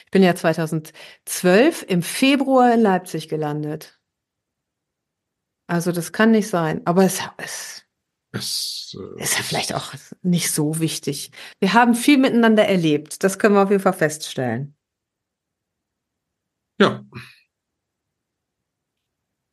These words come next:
Speaker 1: Mhm.
Speaker 2: Ich bin gespannt. Wahrscheinlich wird's ein ganz unspektakulärer Jahreswechsel.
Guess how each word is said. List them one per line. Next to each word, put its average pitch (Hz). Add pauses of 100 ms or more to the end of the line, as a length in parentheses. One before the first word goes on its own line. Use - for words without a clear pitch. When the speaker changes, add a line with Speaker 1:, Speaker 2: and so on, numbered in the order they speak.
(420)
Speaker 1:
Mhm. 180 (3250)
Speaker 2:
Ich 127
bin 190
gespannt. 117
Wahrscheinlich 151
wird's 147
ein 120
ganz 120
unspektakulärer 98
Jahreswechsel. 87